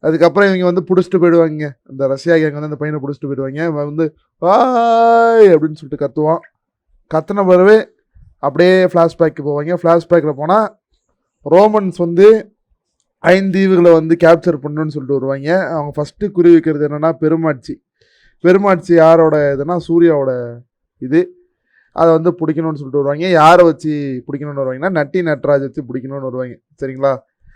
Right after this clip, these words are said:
நட்டி நட்ராஜ் வந்து தங்க காசு வாங்கிட்டு போட்டு கொடுத்துருவாரு, யார் யார் எங்க இருப்பாங்க, எப்படி கொலை பண்ணலான்ற எல்லா டேக்கிள்ஸையும் சொல்லி கொடுத்துருவாரு. இவங்க உஷாராயிட்டு என்ன பண்ணுவாங்கன்னா, கருணாஸ் வந்து இது மாதிரி சொல்லிடுவாரு நம்ம சூர்யா கிட்ட, "ஒண்ணுனே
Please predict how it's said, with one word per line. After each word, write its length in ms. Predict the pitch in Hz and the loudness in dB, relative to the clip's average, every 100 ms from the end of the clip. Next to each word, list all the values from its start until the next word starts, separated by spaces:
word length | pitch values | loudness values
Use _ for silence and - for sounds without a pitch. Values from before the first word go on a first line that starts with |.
| - | -10
நட்டி 160 | 143 175 190 | -2 0 2
நட்ராஜ் 300 | 170 165 151 | 2 2 2
வந்து 180 | 151 196 190 160 151 | 2 2 2 0 -4
தங்க 180 | 165 185 | -2 2
காசு 200 | 175 156 151 | 2 2 -4
வாங்கிட்டு 300 | 143 127 170 196 - _ - | -8 -2 0 0 -4 _ -2
போட்டு 180 | 180 165 | 0 0
கொடுத்துருவாரு, 440 | 156 139 143 131 - - | -4 -2 -2 -2 -6 -2
யார் 180 | 147 151 147 | 0 2 2
யார் 120 | 139 | -2
எங்க 120 | 139 131 | -4 -10
இருப்பாங்க, 260 | 131 131 135 | -10 -10 -10
எப்படி 140 | 123 127 | -10 -8
கொலை 140 | 127 123 | -8 -10
பண்ணலான்ற 360 | 123 127 127 131 | -10 -10 -8 -8
எல்லா 140 | 123 135 123 | -6 -10 -6
டேக்கிள்ஸையும் 440 | 139 139 127 147 135 | -6 -6 -14 -14 -12
சொல்லி 140 | 139 | -12
கொடுத்துருவாரு. 440 | 131 123 127 127 160 190 _ _ _ _ _ _ - | -12 -10 -6 0 0 -2 _ _ _ _ _ _ 2
இவங்க 260 | 175 202 208 190 | 4 4 4 2
உஷாராயிட்டு 500 | 175 226 208 190 185 | 4 6 6 4 2
என்ன 100 | 175 170 | 0 -2
பண்ணுவாங்கன்னா, 480 | 156 151 147 147 190 196 156 123 - _ _ 170 | -2 -4 -6 -2 0 2 0 -2 -10 _ _ 2
கருணாஸ் 400 | 185 214 202 180 | 2 4 2 0
வந்து 160 | 170 180 | 2 2
இது 100 | 170 165 | 2 2
மாதிரி 200 | 170 165 147 123 117 _ _ _ 165 | 4 4 2 -4 -10 _ _ _ 0
சொல்லிடுவாரு 480 | 175 165 156 151 208 - _ 156 | 2 4 4 2 0 -2 _ -10
நம்ம 200 | 160 151 143 | -6 -6 -4
சூர்யா 180 | 160 156 | -2 -2
கிட்ட, 160 | 131 170 165 _ _ _ _ _ _ - | 0 0 -2 _ _ _ _ _ _ -8
"ஒண்ணுனே 340 | 165 165 170 | -4 0 4